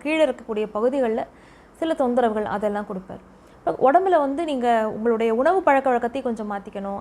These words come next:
அதே நேரத்துல கொழுப்பு சார்ந்த விஷயங்கள், அதுல வந்து ஏற்கனவே தொந்தரவு இருக்கு, நான் லாங் டேர்ம் மெடிகேஷன் எடுத்துன்னு இருக்கேன் அப்படின்னா அவங்கெல்லாம் இப்ப ரொம்ப கவனமா இருக்கணும். உடம்புல வந்து அந்த சதை பகுதிங்கிறது ஜாஸ்தியாகக்கூடிய காலம் இது. அப்ப என்ன ஆகும்? இந்த ஹெர்னியா ரிலேட்டட் இஷ்யூஸ் வர்றது, ஏன்னா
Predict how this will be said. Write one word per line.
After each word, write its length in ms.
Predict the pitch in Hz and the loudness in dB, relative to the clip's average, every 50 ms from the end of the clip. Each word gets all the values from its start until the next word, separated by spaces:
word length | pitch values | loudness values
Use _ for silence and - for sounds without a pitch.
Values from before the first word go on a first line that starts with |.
| - 196 | -8 -4
அதே 140 | 202 254 277 294 277 | -2 0 0 2 0
நேரத்துல 360 | 247 226 214 - 208 202 214 254 320 370 - - - - - - - - | 0 0 -2 -2 -4 -4 -2 -2 -4 -6 -10 -18 -20 -20 -20 -10 2 4
கொழுப்பு 320 | 285 302 - - - 403 | 6 6 6 4 0 -2
சார்ந்த 340 | 311 - 311 294 294 294 302 294 | 0 2 2 2 0 0 0 -2
விஷயங்கள், 460 | 262 247 - 262 240 226 220 208 - - | -2 -2 -4 -4 -4 -4 -4 -6 -6 -4
அதுல 180 | 220 226 233 233 | -4 -2 -2 -2
வந்து 140 | 254 269 277 262 | -2 0 2 0
ஏற்கனவே 280 | - - 262 285 311 320 320 269 | 0 0 0 2 2 2 2 2
தொந்தரவு 360 | 254 254 262 302 302 262 262 | 0 4 4 4 6 6 4
இருக்கு, 200 | 240 240 - 320 311 294 | 2 0 -2 -4 -4 -2
நான் 140 | 254 226 226 | -2 -2 0
லாங் 200 | 220 240 269 277 | 0 0 0 0
டேர்ம் 160 | 320 302 269 240 | -2 0 0 0
மெடிகேஷன் 440 | 220 269 247 302 311 294 - 277 233 220 | -2 -4 -4 -4 -4 -4 -2 -2 -2 -2
எடுத்துன்னு 340 | 240 254 - 330 294 262 | -4 -4 -4 -4 0 0
இருக்கேன் 240 | 247 240 240 240 233 214 | -2 -2 -2 -4 -4 -4
அப்படின்னா 360 | 202 202 202 196 190 196 208 220 220 - - - - - - - - | -4 -4 -4 -4 -4 -4 -4 -4 -6 -10 -20 -20 -20 -18 -6 0 2
அவங்கெல்லாம் 340 | 269 311 339 311 285 285 254 | 2 4 4 2 2 2 0
இப்ப 120 | 233 220 208 | -2 -4 -4
ரொம்ப 140 | 208 226 226 208 | -2 -2 0 0
கவனமா 320 | 208 202 208 208 202 202 202 185 | 0 -2 -2 -4 -6 -6 -6 -8
இருக்கணும். 280 | 190 - 190 180 - - - - - - - - - - | -8 -10 -10 -12 -14 -16 -20 -20 -20 -20 -20 -16 -4 2
உடம்புல 340 | 254 302 359 381 392 349 302 | 4 4 6 6 6 4 4
வந்து 160 | 294 311 339 302 | 4 2 0 0
அந்த 100 | 262 247 - | 0 0 2
சதை 220 | 254 247 302 359 370 - | 2 2 4 2 4 4
பகுதிங்கிறது 500 | 320 277 269 277 294 285 262 240 240 226 220 214 | 4 4 4 2 0 0 0 0 0 0 -2 -2
ஜாஸ்தியாகக்கூடிய 640 | 208 214 214 - 262 240 220 202 - 208 190 185 185 | -2 -4 -2 -2 0 0 0 -2 -4 -6 -8 -8 -8
காலம் 340 | 185 185 180 180 190 190 185 | -8 -8 -8 -6 -6 -6 -6
இது. 100 | 175 175 - | -6 -8 -10
அப்ப 120 | - - 233 233 | -6 -4 -4 0
என்ன 120 | 240 262 262 | 0 0 0
ஆகும்? 320 | 240 233 233 240 247 247 254 247 - - - | 2 0 0 -2 -2 -4 -8 -14 -18 -16 -12
இந்த 120 | 220 214 - | -12 -8 -4
ஹெர்னியா 320 | 254 269 294 330 320 302 285 247 | -2 0 0 2 2 2 2 2
ரிலேட்டட் 320 | 233 226 214 220 220 208 202 190 | 2 0 0 -2 -4 -4 -4 -6
இஷ்யூஸ் 280 | 185 202 202 196 190 - 196 | -6 -6 -8 -8 -8 -8 -10
வர்றது, 320 | 185 185 180 175 180 175 175 170 - - - - - - - - | -8 -8 -8 -6 -6 -6 -8 -8 -12 -20 -20 -20 -20 -20 -12 -6
ஏன்னா 160 | 262 277 311 | 0 2 2